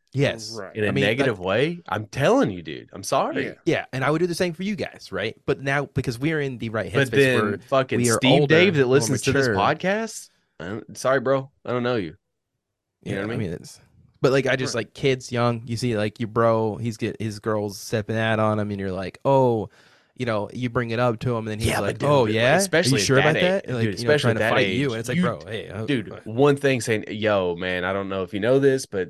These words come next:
Speaker 3: so-and-so and so-and-so been hanging out a lot." That's, dude, that's all you gotta do. I was completely oblivious,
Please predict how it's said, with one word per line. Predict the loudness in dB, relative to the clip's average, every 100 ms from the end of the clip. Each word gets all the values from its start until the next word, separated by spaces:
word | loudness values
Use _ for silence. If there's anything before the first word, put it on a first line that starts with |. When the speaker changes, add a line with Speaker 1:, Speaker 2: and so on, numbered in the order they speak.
| -10
Speaker 3:
so-and-so | -10 -2 -2 -2 -2 -4
and | -4
so-and-so | -4 -4 -4 -6
been | -6 -6
hanging | -8 -8
out | -10 -10
a | -12
lot." | -14 -16
That's, | -20 -18
dude, | -8 -2
that's | -2 -2
all | 0
you | 2
gotta | 0 0
do. | -2 2
I | 2
was | 2 0
completely | -6 -12 -10 -6 -6 -6
oblivious, | -2 -2 0 -2 -6